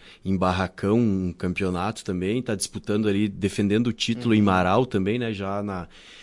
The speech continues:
Speaker 1: na terça-feira da semana que vem a gente já tem mata-mata entre os oito lá em Marau também, então tá se desenhando aí pra, pra ser um ano bom aí na categoria sub-vinte.
Speaker 2: Bom, Miscui, eu queria que tu falasse um pouquinho,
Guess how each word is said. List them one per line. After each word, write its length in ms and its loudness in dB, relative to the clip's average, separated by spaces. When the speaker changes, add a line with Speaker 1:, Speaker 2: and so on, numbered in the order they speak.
Speaker 1:
na 100 -6
terça-feira 840 0
da 80 -2
semana 400 0
que 120 -6
vem 220 2
a 60 0
gente 180 -6
já 80 -2
tem 480 0
mata-mata 640 -2
entre 220 -2
os 160 -2
oito 340 0
lá 80 0
em 60 -2
Marau 340 -4
também, 440 -2
então 640 -2
tá 140 -6
se 140 -2
desenhando 540 6
aí 60 4
pra, 220 -4
pra 160 0
ser 160 2
um 140 6
ano 160 6
bom 240 6
aí 60 6
na 100 2
categoria 360 0
sub-vinte. 640 -2
Speaker 2:
Bom, 440 4
Miscui, 380 2
eu 120 4
queria 160 4
que 60 -18
tu 100 0
falasse 380 2
um 20 -8
pouquinho, 580 0